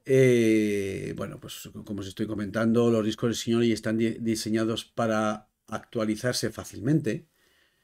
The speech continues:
con actualiza-, con todas, eh, con todo nuestro sistema, ¿no? O sea, al final nuestro sistema D S M, nuestro, el firmware de estos discos permite una actualización rápida y constante, ¿no? de, de, de posibles cambios que pueda, que podamos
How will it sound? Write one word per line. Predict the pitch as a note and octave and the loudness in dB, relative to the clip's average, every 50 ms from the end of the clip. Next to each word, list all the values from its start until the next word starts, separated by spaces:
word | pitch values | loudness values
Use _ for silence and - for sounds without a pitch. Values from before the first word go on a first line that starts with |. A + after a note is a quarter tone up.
| _ _ _ _ _ _ _ _ _ _ _ _ _ _ _ _ _ _ _ _ | _ _ _ _ _ _ _ _ _ _ _ _ _ _ _ _ _ _ _ _
con | - A#2+ A#2+ A2+ | -2 -2 0 0
actualiza-, | G#2+ - - A2+ A2+ G#2+ G#2 F#2+ - - | 0 0 0 0 0 -2 -4 -6 -10 -10
con | - - G#2+ F#2+ | -10 -8 -8 -4
todas, | - A#2 A#2 A#2 A2 - - - - - | -2 0 2 2 0 0 -4 -10 -12 -14
eh, | G#2 G2 | -16 -14
con | - - G#2 G2 | -12 -12 -8 -4
todo | A#2 A2+ | -2 0
nuestro | A2 A2 G#2 - G2+ | 0 -2 -2 -4 -8
sistema, | F#2 - F#2+ - - A#2+ A2 F#2+ F2+ F2 | -8 -8 -8 -4 -2 -2 -2 -2 -2 -6
¿no? | F2 F#2 G#2 G#2 | -6 -6 -6 -6
O | G2+ G2+ | -6 -8
sea, | - G2+ F#2 F#2 F#2+ G2 G#2 G#2 | -10 -12 -12 -12 -12 -12 -14 -14
al | G2+ | -16
final | - - G2 F#2+ F#2+ G2 G2 G2 G2 G2+ G2 G2+ G2 | -16 -14 -12 -10 -8 -8 -6 -6 -6 -6 -6 -6 -6
nuestro | F#2+ F2 - - G2 | -8 -8 -10 -12 -12
sistema | F#2 - G#2+ F#2+ F#2+ | -10 -8 -8 -6 -6
D | F#2+ | -8
S | F#2+ - - G#2 G#2 | -8 -8 -6 -4 -2
M, | G#2 G2+ G2+ G2+ G2 | -2 -2 -2 -4 -4
nuestro, | F#2+ F#2+ - - - F#2+ F#2+ F#2+ | -6 -8 -10 -12 -12 -10 -10 -8
el | F#2 | -8
firmware | - - A2+ G#2+ G#2 F#2+ F#2+ G2 | -4 -2 -2 -2 -2 -2 -4 -6
de | F#2+ | -8
estos | F#2 - - G#2 G2 | -10 -10 -10 -10 -8
discos | G#2+ G#2 - - A#2+ A2 G#2+ - - _ _ _ _ _ _ _ _ _ _ _ _ _ _ | -8 -8 -6 -4 -4 -6 -6 -6 -12 _ _ _ _ _ _ _ _ _ _ _ _ _ _
permite | - B2 A2+ F#2+ G2 G#2+ G#2+ G#2+ A#2 A2 G#2+ | 0 0 0 2 2 0 0 0 0 0 2
una | G#2 G#2+ G#2 G#2 | 2 2 0 0
actualización | G#2+ - A2+ G#2+ G#2 G#2 G#2 F2 F#2+ A2 G#2+ G#2+ A2 A2+ A2 A2 A2 G#2+ G#2+ | -2 -2 -2 -2 -2 -2 -6 -4 -2 0 2 4 4 4 4 4 4 2 2
rápida | G2+ F#2+ G#2 G2+ - A2 G#2+ G#2 | 0 -2 -4 -2 0 0 0 0
y | G#2+ | -2
constante, | G#2+ - - - - G#2 G#2+ G#2+ - - F#2+ | -4 -6 -10 -8 -6 -4 -4 -2 -4 -6 -8
¿no? | F#2+ G2+ G2+ | -8 -8 -8
de, | G2 G2 F#2+ F#2 | -8 -8 -8 -8
de, | F#2 F#2+ F2+ | -8 -10 -10
de | - - - - | -10 -12 -14 -14
posibles | - _ - - - - G#2 G2+ G#2 G#2 | -16 _ -18 -18 -14 -8 -6 -6 -6 -6
cambios | - A2 A2+ D#3+ F#3+ C#3 - - | -6 -4 -2 0 0 0 -2 -4
que | F#2+ | -8
pueda, | - E2+ E2+ E2+ E2+ E2 E2+ F2+ F2+ | -10 -10 -10 -10 -10 -12 -12 -14 -16
que | - F#2 | -16 -18
podamos | - - G2 G2 F#2+ F#2+ G2 - | -16 -16 -14 -14 -14 -14 -16 -18